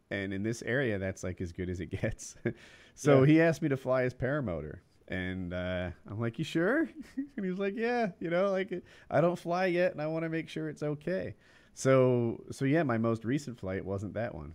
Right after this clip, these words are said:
Speaker 1: I, I, I flew his paramotor and got jiggy with it and landed just fine.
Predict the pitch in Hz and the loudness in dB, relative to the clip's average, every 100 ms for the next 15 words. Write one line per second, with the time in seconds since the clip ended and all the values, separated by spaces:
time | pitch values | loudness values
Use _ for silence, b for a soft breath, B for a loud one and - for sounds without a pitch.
0 | 90 87 - 92 82 85 92 85 85 92 | -10 -10 -8 -8 -8 -10 -6 -6 -6 -8
1 | 87 85 80 85 90 82 82 90 _ - | -8 -8 -8 -8 -8 -8 -10 -16 _ -12
2 | 80 82 80 82 78 76 87 - 80 80 | -12 -10 -10 -8 -8 -8 -10 -10 -8 -8
3 | 80 78 76 80 - 76 71 82 | -8 -10 -12 -14 -12 -12 -10 -10